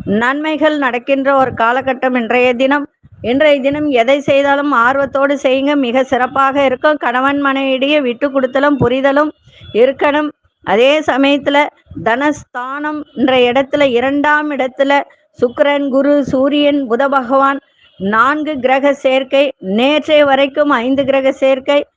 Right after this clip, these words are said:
இன்றைய தினம் நான்கு கிரக சேர்க்கை, எதிர்பாராத தன வரவுகள்லாம் இருக்கும்.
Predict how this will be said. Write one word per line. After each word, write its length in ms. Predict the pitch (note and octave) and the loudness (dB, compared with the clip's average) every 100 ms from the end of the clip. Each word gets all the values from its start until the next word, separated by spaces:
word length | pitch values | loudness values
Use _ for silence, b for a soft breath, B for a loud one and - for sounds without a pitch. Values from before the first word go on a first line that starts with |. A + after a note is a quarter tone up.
| _ _ | _ _
இன்றைய 480 | - B3 C#4+ D4 C#4+ | -4 0 2 4 4
தினம் 280 | C#4 C#4+ C#4+ | 2 0 -2
நான்கு 460 | A3 A3+ D4+ D4+ | 0 0 0 -2
கிரக 300 | C4 C4+ C4 | 0 0 0
சேர்க்கை, 580 | C4 B3+ C4 C4 C#4 D4+ - _ _ | 0 0 0 0 0 0 -6 _ _
எதிர்பாராத 880 | G3+ C#4 D4 D4 C#4 C#4 C#4 C#4 D4+ | 0 2 2 2 0 2 0 0 0
தன 360 | A#3+ A#3+ C#4 | 0 0 0
வரவுகள்லாம் 920 | B3+ A#3+ C4 D4 D4 C#4 C4+ C4+ D4 | 0 0 0 0 0 0 0 -2 -2
இருக்கும். 520 | C4 B3+ C4+ C4+ D4 | -2 -2 0 0 0